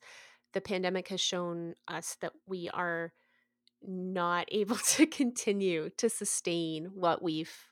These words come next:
tried to do, right? And it's a hard, they're, they are hard won lessons, but I, I think they're coming. Um, we're getting close to,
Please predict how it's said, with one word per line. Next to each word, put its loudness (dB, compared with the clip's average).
tried 4
to 2
do, 0
right? 0
And -2
it's -4
a 4
hard, 4
they're, 6
they 6
are 6
hard 2
won 0
lessons, -4
but -6
I, -4
I -8
think -10
they're -6
coming. -8
Um, 0
we're 0
getting 4
close 0
to, -4